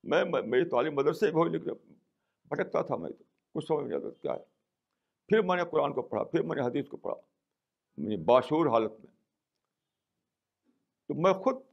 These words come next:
क-, मुझे नहीं मालूम कि मैं खुदकुशी कर लेता है, क्या मेरा अंजाम होता अगर महफूज ना होता दीन तो। तो जिन लोगों को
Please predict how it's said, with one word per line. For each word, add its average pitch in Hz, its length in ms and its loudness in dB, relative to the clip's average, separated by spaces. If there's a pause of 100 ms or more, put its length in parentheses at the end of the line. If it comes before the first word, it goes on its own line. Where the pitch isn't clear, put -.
क-, - 200 -2 (360)
मुझे 208 180 -2
नहीं 196 140 -2
मालूम 190 280 0
कि 180 60 -2
मैं 147 200 -2
खुदकुशी 170 520 -4
कर 175 140 0
लेता 165 220 0
है, 117 100 2
क्या - 200 -2
मेरा 92 200 -4
अंजाम 78 280 -4
होता - 200 -20 (1080)
अगर 120 140 2
महफूज 139 420 2
ना 160 80 2
होता 131 260 4
दीन 95 240 -4
तो। - 120 -18 (2250)
तो 98 60 -10
जिन 147 160 2
लोगों 165 260 6
को 151 380 2